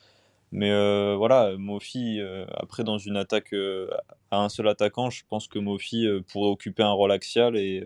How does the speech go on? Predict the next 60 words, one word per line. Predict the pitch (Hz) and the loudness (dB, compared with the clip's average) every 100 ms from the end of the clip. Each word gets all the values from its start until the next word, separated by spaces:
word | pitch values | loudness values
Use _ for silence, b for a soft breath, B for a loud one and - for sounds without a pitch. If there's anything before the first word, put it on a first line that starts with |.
| 98 | -8
et | 95 95 | -8 -6
on | 95 92 | -8 -8
pourrait | - 104 | 0 0
retrouver | - - 104 101 | 0 0 4 6
Laborde | 98 101 104 | 6 4 2
côté | - 101 104 | 0 -6 -4
gauche | 104 110 - - - | 2 0 0 -12 -12
ou | 107 107 107 101 - | -8 -6 -6 -8 -6
côté | 104 104 | -4 0
droit. | 101 113 151 _ _ _ _ | 2 2 2 _ _ _ _
Ça, | - - - 92 | -18 -12 -4 -4
ça | 90 - | -2 -4
se | 95 | -6
pourrait | - 104 113 | -4 2 4
aussi. | 110 - 123 143 b b b b - | 4 0 -4 -4 b b b b -10
Euh, | 98 98 | -6 -4
faut | 92 101 | -4 2
pas | 113 | 4
oublier | 107 120 | 4 2
que | 113 110 | 2 0
bientôt, | 104 107 107 120 | 2 0 0 0
on | 117 | 2
va | 98 | 2
rentrer | 98 - | 0 -2
dans | 104 101 | -4 -4
une | 104 | -6
période | - 107 107 113 | 4 6 6 4
avec | 104 98 | 2 0
des | 95 | -4
matchs, | 101 104 - 98 | -2 -4 -4 -8
euh, | 92 92 95 - _ _ | -6 -8 -10 -20 _ _
pas | 101 | -2
tous | - 107 | 0 -2
les | |
trois | 107 - 107 | 0 2 4
jours, | 131 131 | 4 0
mais | 107 95 | 0 -2
il | 95 | -2
va | 95 92 | 0 0
y | |
avoir | 95 | 2
la | 98 | 0
Coupe | - 101 | -2 -4
d'Europe | 101 104 - | 2 2 0
qui | 104 | 0
va | 101 | 2
revenir. | 104 113 135 - | 2 0 -6 -10
Donc, | 101 95 95 | -16 -18 -16
euh, | 95 92 92 92 107 | -14 -14 -16 -20 -16
il | 98 | -8
va | 95 90 | -6 -4
falloir | 98 95 95 | -2 -2 -2
aussi | 95 - 104 | -6 -4 -2
avoir | 98 95 | 0 -2
du | 98 | -6
turnover | 98 95 98 98 104 | -4 -4 -2 -2 0
à | 101 | 0
un | 95 | -2
moment | 95 95 | -6 -6
donné. | 95 110 | -4 -6